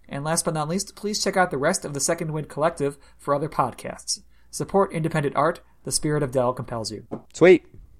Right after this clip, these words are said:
Speaker 1: Hey, Cliff.
Speaker 2: What's up?
Speaker 1: I designed a webpage.
Speaker 2: Oh, yeah?
Speaker 1: Yeah, it's about my belt buckles, and I did it through Squarespace.
Speaker 2: Wow, Squarespace sounds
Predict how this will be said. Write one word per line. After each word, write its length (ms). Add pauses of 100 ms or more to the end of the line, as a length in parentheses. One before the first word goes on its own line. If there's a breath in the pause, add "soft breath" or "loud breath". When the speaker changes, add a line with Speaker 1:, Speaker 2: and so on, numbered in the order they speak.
(1000 soft breath)
Speaker 1:
Hey, 380
Cliff. 640
Speaker 2:
What's 180
up? 260 (640)
Speaker 1:
I 640
designed 520
a 60
webpage. 880 (160)
Speaker 2:
Oh, 120
yeah? 280 (560)
Speaker 1:
Yeah, 320
it's 180
about 460 (400)
my 320
belt 580
buckles, 720 (220)
and 300
I 40
did 200
it 140
through 140
Squarespace. 960 (560 loud breath)
Speaker 2:
Wow, 460
Squarespace 680
sounds 420